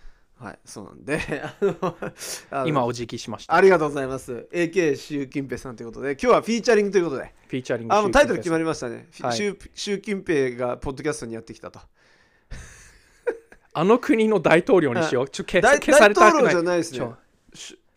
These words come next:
Speaker 2: 首相？
Speaker 1: 大統領、首相じゃないですか。
Speaker 2: あ、首相か。
Speaker 1: でも主席、主席じゃないですか。
Speaker 2: 主席、なんかもう。
Speaker 1: そう、主席なんですよ、確か。はい。あの国の主席が
Speaker 2: 王様でよくね？もう一個の
Speaker 1: ポッドキャストにやってきたと。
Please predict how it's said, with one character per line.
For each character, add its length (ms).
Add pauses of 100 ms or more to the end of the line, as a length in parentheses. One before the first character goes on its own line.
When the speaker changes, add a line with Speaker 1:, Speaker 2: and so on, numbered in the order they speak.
Speaker 2:
首 120
相？ 160
Speaker 1:
大 40
統 200
領、 80
首 100
相 220
じ 360
ゃ 40
な 60
い 40
で 60
す 60
か。 60
Speaker 2:
あ、 60
首 100
相 180
か。 200
Speaker 1:
で 80
も 60
主 200
席、 360
主 180
席 240
じ 80
ゃ 40
な 60
い 20
で 60
す 80
か。 80
Speaker 2:
主 20
席、 120
な 60
ん 40
か 100
も 120
う。 40
Speaker 1:
そ 100
う、 40
主 180
席 240
な 80
ん 20
で 60
す 40
よ、 60
確 200
か。 140 (240)
は 140
い。 60 (1160)
あ 120
の 140
国 280
の 80
主 160
席 260
が 120
Speaker 2:
王 40
様 260
で 100
よ 100
く 140
ね？ 140
も 260
う 40
一 100
個 40
の 80
Speaker 1:
ポ 120
ッ 60
ド 60
キ 60
ャ 40
ス 60
ト 60
に 60
や 80
っ 40
て 80
き 60
た 120
と。 100